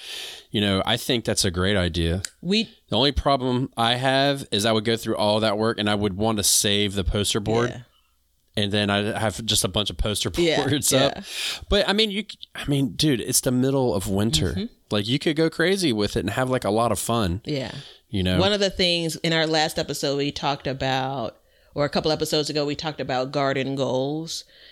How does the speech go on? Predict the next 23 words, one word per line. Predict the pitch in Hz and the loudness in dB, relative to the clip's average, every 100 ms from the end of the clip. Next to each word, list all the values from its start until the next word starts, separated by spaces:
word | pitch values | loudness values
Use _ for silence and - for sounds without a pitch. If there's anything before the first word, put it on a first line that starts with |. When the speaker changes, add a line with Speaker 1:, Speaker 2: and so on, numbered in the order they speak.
| - | -8
Speaker 2:
And | 156 151 | -4 -2
so | - 156 | 0 0
I'm | 131 160 | 0 0
going | 156 147 147 | 0 0 0
Speaker 1:
Mm-hmm. | 101 107 | 0 0
Speaker 2:
to, | 104 156 143 139 | -2 -4 -4 -4
and | 135 | -2
what | 147 | -2
we're | 123 147 | -2 -2
doing | 147 139 135 | -2 -2 -4
new | 139 | -4
in | 139 | -4
our | 139 | -6
garden | 139 135 135 135 | -4 -2 -2 -4
this | 143 - | -4 -4
year, | 143 135 135 | -2 -2 -2
I'm | 143 | -2
gonna | 170 160 | -2 0
share | 156 - 147 135 135 | -2 0 2 2 0
a | 139 135 | 0 0
non-garden | 135 135 135 139 131 127 135 | 0 -2 -2 -2 -2 0 -2
related | 143 147 147 - | -2 0 0 -2
goal, | 156 147 147 151 | -2 -2 -2 -6